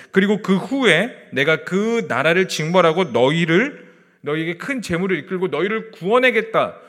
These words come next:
출애굽에 대해서 하나님께서 아브라함에게 처음부터 언약을 하셨고 약속을 하셨었어요. 그리고 그 약속대로 하나님께서는 모든 것들을 이루셨습니다. 그 이루신 것들에 대해서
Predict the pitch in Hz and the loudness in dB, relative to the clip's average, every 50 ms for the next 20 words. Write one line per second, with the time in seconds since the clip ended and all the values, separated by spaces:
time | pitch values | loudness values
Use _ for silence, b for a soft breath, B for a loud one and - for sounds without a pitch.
0 | B B B - - - 269 285 277 240 254 233 226 214 185 180 170 165 156 190 | B B B -16 -12 -8 -6 -4 -4 -4 -2 0 0 0 0 0 -2 -2 -2 -2
1 | 208 226 214 226 220 202 190 175 180 175 175 - - 143 165 196 214 254 254 247 | -2 -2 -2 -2 -4 -4 -6 -6 -8 -8 -6 0 2 2 2 2 2 0 0 2
2 | 240 226 220 208 190 226 240 240 - - - 277 277 277 269 254 - 254 240 - | 2 0 0 0 0 0 0 0 -2 -4 -4 -2 -2 -2 -4 -4 -2 -2 -4 -4
3 | - - - 147 175 202 226 233 220 220 202 185 - 175 180 185 190 175 - - | -6 -6 -2 0 0 2 0 0 0 0 0 0 -2 -2 -4 -2 -2 -2 -2 0
4 | 123 143 - - - 247 254 233 233 208 196 180 170 151 - 131 - - 123 113 | 0 0 0 0 -2 -4 -2 0 0 0 0 -2 -6 -6 -6 -6 -4 -2 0 0
5 | 104 92 85 - - - B B B B B B B B B B B B - 185 | 0 0 -2 -8 -14 -20 B B B B B B B B B B B B 0 2
6 | 190 196 175 170 170 208 247 - B B B B B B B B B _ - 196 | 2 4 4 4 4 2 2 -2 B B B B B B B B B _ 0 2
7 | 208 208 208 202 196 180 - - - - - - _ _ _ 139 147 156 - - | 4 4 4 4 2 0 -2 -6 -12 -20 -20 -20 _ _ _ 0 2 2 2 2
8 | - 196 190 - 214 208 208 226 233 226 208 196 185 190 165 202 202 196 170 139 | 0 0 2 4 4 4 6 6 4 4 4 2 2 2 2 2 2 0 0 0
9 | 139 156 180 190 190 233 233 220 202 190 196 190 180 185 214 226 220 - - 143 | 2 2 2 2 2 0 0 2 0 2 2 0 0 2 0 0 -2 -4 -6 -4
10 | 160 156 143 151 - - 135 127 113 110 101 92 87 82 - - _ _ _ _ | -4 -2 -2 -4 -4 -6 -8 -6 -6 -6 -6 -6 -8 -8 -12 -18 _ _ _ _
11 | _ _ _ _ _ _ _ _ - 196 226 247 247 247 226 180 151 170 214 240 | _ _ _ _ _ _ _ _ -8 -4 -4 -2 -2 -2 -2 -2 -2 -2 0 0
12 | 285 262 214 269 277 254 240 233 233 226 214 202 180 175 165 160 160 160 147 - | 0 -2 -4 -2 0 2 2 2 2 2 2 4 4 4 2 2 2 0 0 0
13 | - 190 220 254 B B | 2 2 2 2 B B